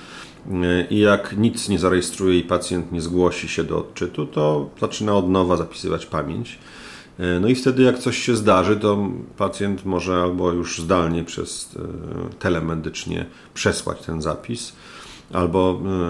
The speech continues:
e, zgłosić się do ośrodka, zostanie odczytana pamięć tego rejestratora i mamy wreszcie to,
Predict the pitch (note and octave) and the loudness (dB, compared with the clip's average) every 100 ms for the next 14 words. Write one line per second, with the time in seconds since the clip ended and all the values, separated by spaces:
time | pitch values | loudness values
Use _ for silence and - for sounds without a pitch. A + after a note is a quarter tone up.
0 | E2+ F2 F2+ E2 F#2 - E2+ E2+ E2 D#2+ | -2 0 2 2 -2 -2 -2 -2 -2 -4
1 | - E2+ E2 - E2 E2 - - F2 E2+ | -2 -2 -2 -6 -4 -4 -6 -6 -4 -4
2 | D#2+ D#2+ D#2+ D#2+ - E2+ D#2 E2+ - - | -2 -2 -2 -4 -6 -4 -4 -4 -6 -8
3 | - D#2+ F#2 F2 E2 E2 D#2+ F2 - F2+ | -4 -4 -2 0 0 -2 -4 -6 -8 -10
4 | - F2+ F2 | -4 -4 -4